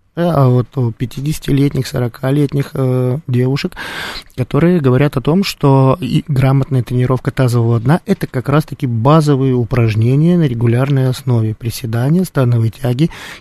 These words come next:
и ягодичный мостик в том числе. Все они делают, э, это упражнение регулярно. И как пример я могу привести вчерашние соревнования, на которые пришли мама с дочкой. Мама является врачом, девушка чуть старше сорока лет,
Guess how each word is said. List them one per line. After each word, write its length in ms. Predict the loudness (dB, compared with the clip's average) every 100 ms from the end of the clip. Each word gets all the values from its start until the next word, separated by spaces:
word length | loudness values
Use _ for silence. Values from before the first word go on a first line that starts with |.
| 0
и 60 |
ягодичный 680 | 2 2 0 -4 -4 -4 -2
мостик 400 | 2 2 2 -2
в 80 | -4
том 200 | -2 0
числе. 580 | 0 -4 0 0 0 -2
Все 540 | -6 -8 -2 0 0 -2
они 360 | 0 2 4 4
делают, 500 | 4 4 4 2 0 -2
э, 240 | 0 0 0
это 200 | -2 -2
упражнение 580 | -2 -2 0 2 2
регулярно. 640 | 0 0 2 2 2 -2 -4 -12 -20 -12 -6
И 80 |
как 160 | -2 0
пример 320 | 2 4 6
я 80 | 4
могу 220 | 4 2
привести 420 | 2 2 2 0 -4
вчерашние 540 | -2 0 2 2 0
соревнования, 540 | 0 2 2 4 4 2
на 100 | 0
которые 300 | -2 -2 -2
пришли 300 | -4 0 4
мама 280 | 4 6
с 60 | 4
дочкой. 560 | 4 2 2 -2 -2 2
Мама 300 | 2 2 2
является 760 | 0 0 0 -2 -2 -2 -4 -4
врачом, 580 | -4 -4 -2 0 2 4
девушка 400 | 2 2 -2 -8
чуть 200 | -8 -10
старше 340 | -6 -6 -6
сорока 340 | -6 -6 -4
лет, 160 | -4 -4